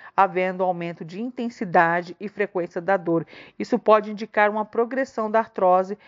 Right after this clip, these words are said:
com a maior área afetada e, por vezes, somente a cirurgia para a colocação de uma prótese poderá trazer o alívio dos sintomas. Os cuidados em casos da pessoa com artrose.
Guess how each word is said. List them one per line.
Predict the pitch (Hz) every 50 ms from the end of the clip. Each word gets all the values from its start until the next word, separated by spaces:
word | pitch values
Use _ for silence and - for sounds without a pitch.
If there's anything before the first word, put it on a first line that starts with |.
| - _ _
com | - 185 202
a | 202
maior | 202 202 202 196 196 196 208 226 233 226
área | 208 190 196 196 196
afetada | 196 - - 196 190 _ - 180 180 180 190 185 202 -
e, | - 220
por | 254 - 277 277 247 226
vezes, | 190 208 208 208 208 220 214
somente | - - 226 214 196 190 196 202 202 -
a | 214
cirurgia | 208 - - 220 208 214 196 180 180 180 185 190 190 - - - - - - _
para | - 180
a | 185
colocação | 185 - 196 196 190 - 202 196 - - - 190 190 185
de | 180
uma | 196 190
prótese | 190 - 180 175 175 - -
poderá | - 190 185 185 190 180 175 175
trazer | 180 - 185 185 170 165 170
o | 165 175
alívio | 175 170 165 165 170 175 175
dos | 165 175 175 -
sintomas. | - 180 180 - - 156 151 147 151 151 147 - - _ _ _ _ _ _ _ - - - - - - - - -
Os | - 254 -
cuidados | - - 339 226 202 226 220 220 220 208 214 220 202
em | 226 220 202
casos | - 208 190 190 196 190 202 190
da | 185 196
pessoa | - 190 185 _ - 185
com | 180 - 185
artrose. | 190 185 - _ - 160 139 135 139 - -